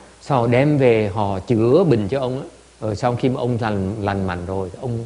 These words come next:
ông bỏ ông đi. And he came, and then he, he became, he has this thought that according to his story, his, uh, life story, his, uh, autobiography.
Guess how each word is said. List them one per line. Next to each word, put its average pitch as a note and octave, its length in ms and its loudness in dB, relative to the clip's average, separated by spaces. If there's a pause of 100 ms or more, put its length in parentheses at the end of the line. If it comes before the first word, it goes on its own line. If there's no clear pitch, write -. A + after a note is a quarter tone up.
(180)
ông A2+ 100 -4
bỏ E2+ 140 -6
ông A#2 200 -8
đi. A2 140 -4 (640)
And B2 140 -2
he D#3 220 8
came, F3+ 420 4
and C#3 180 2
then C#3+ 180 2
he, D3 240 6 (440)
he D3+ 80 4
became, D#3 560 6 (240)
he C#3 120 0
has B2+ 360 -6
this - 200 -4
thought - 240 -2 (460)
that A#2 180 -4
according C3 420 0
to G#2+ 60 -4
his A#2 160 -4
story, A#2 360 2 (100)
his, G#2+ 340 -6
uh, G2 200 -4
life G#2 180 0
story, G#2 360 -4
his, G#2+ 220 -8
uh, F#2+ 440 -12
autobiography. G2+ 800 -6